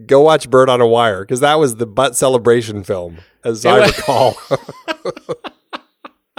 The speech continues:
Speaker 2: I think we've, I think we have, um, <laughs> we've done all we can do on that. Uh,
Speaker 1: I think so.
Speaker 2: this
Speaker 1: How about
Speaker 2: particular
Speaker 1: Mitchell Ryan, Pete? <laughs>
Speaker 2: He was, uh, I'm used to Mitchell Ryan playing either,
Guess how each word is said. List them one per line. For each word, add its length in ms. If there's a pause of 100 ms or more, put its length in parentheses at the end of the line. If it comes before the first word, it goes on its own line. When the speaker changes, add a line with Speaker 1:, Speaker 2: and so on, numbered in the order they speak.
(1800)
Speaker 2:
I 180
think 220
we've, 360
I 120
think 220
we 140
have, 220
um, 340 (400)
<laughs> 500
we've 220
done 240
all 240
we 100
can 180
do 260
on 120
that. 260 (260)
Uh, 280
Speaker 1:
I 140
think 240
so. 200
Speaker 2:
this 300
Speaker 1:
How 40 (140)
about 140
Speaker 2:
particular 0
Speaker 1:
Mitchell 320
Ryan, 460
Pete? 300 (100)
<laughs> 60 (420)
Speaker 2:
He 100
was, 200
uh, 440 (280)
I'm 280
used 260
to 80
Mitchell 300
Ryan 380
playing 540
either, 680